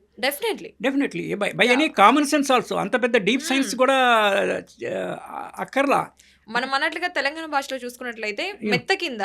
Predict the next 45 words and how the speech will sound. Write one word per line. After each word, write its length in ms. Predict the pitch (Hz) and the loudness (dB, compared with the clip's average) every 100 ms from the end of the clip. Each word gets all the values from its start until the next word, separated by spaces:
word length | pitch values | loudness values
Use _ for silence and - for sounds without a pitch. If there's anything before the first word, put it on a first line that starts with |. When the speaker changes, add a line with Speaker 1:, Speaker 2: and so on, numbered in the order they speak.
| 208 | -2
Speaker 1:
దిండు 300 | 240 269 370 | -4 -4 -2
కింద 240 | 427 403 | -2 -2
పెట్టుకొని 300 | 359 330 311 | -4 -6 -6
మరి 100 | 320 | -2
అట్లనే 280 | 320 269 277 | -2 -2 -6
పడుకుంటారు. 440 | 277 240 170 - - _ _ - | -6 -8 -14 -18 -20 _ _ -6
అది 240 | 214 214 | -4 -2
ఎందుకో 440 | 226 262 294 269 262 | -2 -4 -6 -4 -4
కూడా 160 | 254 | -2
అర్థం 300 | 262 214 185 | -4 -4 -12
కాదు. 180 | 170 - - - | -14 -18 -16 -8
Speaker 2:
ఆ, 260 | 214 214 | -4 0
అంటే 300 | 196 226 233 214 | 0 2 0 0
అడిక్షన్. 720 | - 190 277 - - 247 190 | 0 2 2 -2 -2 0 0
ఇప్పుడు 260 | - 180 208 | -4 -2 2
ఒకటి 460 | 233 196 240 247 220 | 2 0 -4 -4 -4
విఐసి, 840 | 180 156 220 247 240 233 233 190 | -6 -8 -4 0 0 0 -4 -4
వ-, 240 | 170 175 202 | -4 -4 -2
వై-, 340 | 185 214 247 | 2 2 0
వ-, 520 | 196 208 - - 175 175 | -4 -4 -6 -8 -2 4
వైజ్, 360 | 214 254 - | 4 4 -2
డబ్ల్యూఎస్ఐ 640 | 180 190 233 262 247 240 240 | -2 -2 0 0 0 0 0
వైజ్ 240 | 220 214 | 2 4
Speaker 1:
She's 160 | 381 359 | 2 2
Speaker 2:
అంటే 0 | |
Speaker 1:
know 240 | 392 359 | 2 2
already, 260 | 330 320 214 | 2 -2 -6
he's 240 | 196 285 | -8 -8
know 120 | 302 285 | -6 -4
Speaker 2:
మ్మ్. 100 | 175 | -6
Speaker 1:
already. 220 | 165 - _ _ - | -10 -18 _ _ -8
ఇదే, 160 | 233 254 | -2 0
Speaker 2:
మ్మ్. 100 | - | 0
Speaker 1:
ఇది 320 | 214 233 247 | -6 -6 -6
బ్యాడ్ 300 | 233 214 240 | 0 4 4
థింగ్ 220 | - 339 294 | 2 -6 -6
అని 120 | 247 | -8
చెప్పి 320 | 214 - 254 539 554 | -10 -10 -10 -10 -6
Speaker 2:
మ్మ్. 160 | 208 | -6
Speaker 1:
ఇద్దరికి 320 | 240 233 392 381 | -4 -2 0 0
తెలుసు, 360 | 220 185 - - _ _ - | -4 -8 -14 -20 _ _ -10
వీళ్ళకి 300 | 190 254 330 | -4 -2 -2
తెలుసు, 340 | 381 392 480 | -2 -2 0
వాళ్ళకి 260 | 415 359 392 | 0 0 -2
తెలుసు. 360 | 294 202 - | -6 -8 -12